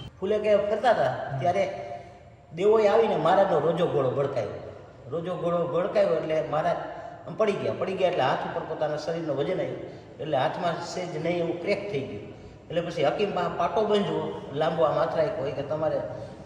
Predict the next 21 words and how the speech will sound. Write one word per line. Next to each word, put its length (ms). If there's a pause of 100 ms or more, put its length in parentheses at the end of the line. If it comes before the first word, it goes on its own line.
છ 40
મહિના 320
આમ 140
હાથ 200
રાખવાનો." 400 (960)
એટલે 140
મહારાજ, 480
અ, 360 (760)
ભરતભાઈની 400
ઘરે 220
ગયા. 220 (560)
ને 180
હાંજે 180
કે, 100
"ભરતભાઈ, 380
મને 320
ખાટું 400
ખાટું 260
ખાવાનું 300
મન 100
થયું." 260